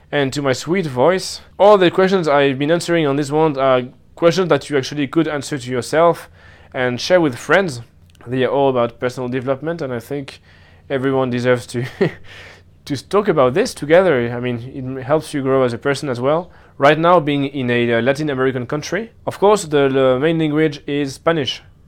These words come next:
I learned Spanish when, uh, a few years ago, actually. It was in two thousand twenty.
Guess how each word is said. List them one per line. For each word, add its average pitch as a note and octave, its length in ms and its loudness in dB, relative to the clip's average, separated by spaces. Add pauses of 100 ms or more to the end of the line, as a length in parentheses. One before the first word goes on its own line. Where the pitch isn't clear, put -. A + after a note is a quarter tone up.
(380)
I E3+ 140 6
learned F#3 140 2
Spanish E3+ 280 -2
when, C#3 480 -4
uh, A2 1300 -6
a G#2+ 40 -14
few E3 200 -8
years D3 220 -4
ago, D3+ 180 -4
actually. C#3+ 380 -10
It - 100 -16
was B2 220 -6
in B2+ 100 -12
two E3 160 -6
thousand C#3+ 300 -8
twenty. D3 340 -8